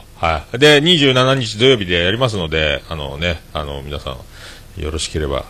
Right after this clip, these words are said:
よろしければ、はい。カレーと唐揚げを、えー、買っていただきまして、えー、収益を、えー、協力いただければと思いますので。はい。ビアンコネロも、アイドルグループキュンキュンも出ますし、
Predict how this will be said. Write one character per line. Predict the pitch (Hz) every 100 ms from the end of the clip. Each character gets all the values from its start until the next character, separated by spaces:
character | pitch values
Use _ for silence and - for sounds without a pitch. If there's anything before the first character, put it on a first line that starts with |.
| - - - -
よ | 82
ろ | 80
し | -
け | 80
れ | 78
ば、 | 98 117 -
は | - 73 69 - - - -
い。 |
カ | - 87
レ | 85 82
ー |
と | 87
唐 | -
揚 | 90 90
げ | 90
を、 | 80 69 - - - -
え | 82
ー、 | 85
買 | - 98
っ |
て | 98
い | 92
た | 104
だ | 101
き | 107
ま |
し | 104 -
て、 | 85 - - - -
え | 80 73 78
ー、 |
収 | - 95
益 | 87 80 85
を、 | 80 76 - - - - -
え | 85 76 78
ー、 | -
協 | 87
力 | 82 85
い |
た | 82
だ | 92
け | 90
れ | 95
ば | 82
と | 76 - - - - - - -
思 | 78 76
い |
ま | 73
す | - -
の | 67
で。 | - - -
は | 76
い。 | 73
ビ | 80 131
ア |
ン | 143
コ | 160
ネ | 151
ロ | 123
も、 | 95 82 - - -
ア | -
イ | 147
ド | 170
ル |
グ | 156
ル | 165
ー |
プ | 117
キ | 104 208
ュ |
ン |
キ | 165
ュ |
ン | 131
も | 90
出 | 80
ま | 78
す | -
し、 | - 67